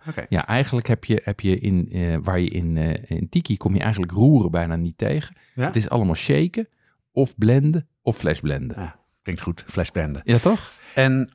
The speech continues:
Speaker 1: a-, andere dingen nog die je nodig hebt?
Speaker 2: Ja, wat ik, wat ik wel heb gekocht is een ananas-uitholler. En je zal
Speaker 1: Een
Speaker 2: straks zien
Speaker 1: ananas
Speaker 2: waarom.
Speaker 1: uitholler.
Speaker 2: Ja, dat is een ding, dat is een, dat is een ding van, van Vacuvin, volgens mij een Nederlandse uitvinding,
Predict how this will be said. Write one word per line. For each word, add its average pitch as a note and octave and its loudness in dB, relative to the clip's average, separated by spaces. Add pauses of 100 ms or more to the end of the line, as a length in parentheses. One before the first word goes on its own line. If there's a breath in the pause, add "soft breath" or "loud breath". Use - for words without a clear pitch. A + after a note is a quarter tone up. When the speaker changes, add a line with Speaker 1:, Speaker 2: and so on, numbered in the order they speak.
Speaker 1:
a-, - -14 (360)
andere D#3 2
dingen D#3+ 4
nog E3+ 0
die E3 -2
je D3 0
nodig D#3+ -4
hebt? - -8
Speaker 2:
Ja, D3 6
wat C#3 2
ik, - -2
wat C3+ 2
ik G3+ 2
wel D3 4
heb D3 4
gekocht - -2
is B2 4
een A#2+ 6
ananas-uitholler. F#2+ 2 (440 loud breath)
En A#2 0
je A#2 6
zal G#2+ 4
Speaker 1:
Een - 6
Speaker 2:
straks E3 4
zien F#3+ 8
Speaker 1:
ananas D#3 8
Speaker 2:
waarom. D3 8
Speaker 1:
uitholler. E2+ 2
Speaker 2:
Ja, D#3+ 8
dat D3+ 4
is D#3 6
een D3+ 10
ding, E3 6
dat C#3 2
is C#3 2
een, C#3 6
dat C3 2
is C3+ 6
een C3+ 6
ding D3 4
van, A#2 2
van A#2 2
Vacuvin, A2 4
volgens F3+ 0
mij A#2+ 6
een A#2+ 8
Nederlandse B2+ 4
uitvinding, D3+ 2